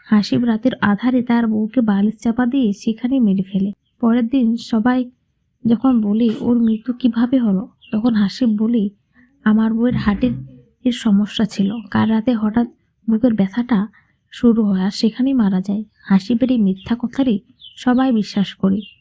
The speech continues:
একটু অবিশ্বাস করেনি। এর ঠিক দু মাস পরে হাসিব তার শালী শিমলাকে বিয়ে করে এবং সবাইকে জানিয়ে দেয়। এমন দেখে শিমলার মা বাবাও বেশ খুশি হয়, কারণ হাসিব একজন ভদ্র ছেলে এবং প্রতিষ্ঠিত।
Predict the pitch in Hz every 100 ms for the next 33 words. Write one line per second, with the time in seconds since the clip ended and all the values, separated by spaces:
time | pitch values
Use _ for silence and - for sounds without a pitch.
0 | _ _ _ 214 196 - 269 254 202 196
1 | - 240 - 196 180 185 190 _ - 254
2 | 240 254 262 208 220 220 233 240 - 262
3 | 247 208 208 254 226 247 226 - _ -
4 | - 214 233 233 - 220 226 233 247 208
5 | 208 220 233 226 202 214 196 196 220 214
6 | 226 254 220 196 185 185 185 214 _ _
7 | _ _ _ _ _ - 214 220 233 254
8 | 262 - 220 220 233 226 196 208 220 254
9 | 240 214 220 - 226 254 247 208 190 -
10 | 190 190 190 202 220 233 - _ _ -
11 | 214 - 254 240 220 254 233 208 190 196
12 | 226 226 190 190 196 _ 226 220 226 202
13 | 190 220 - - 190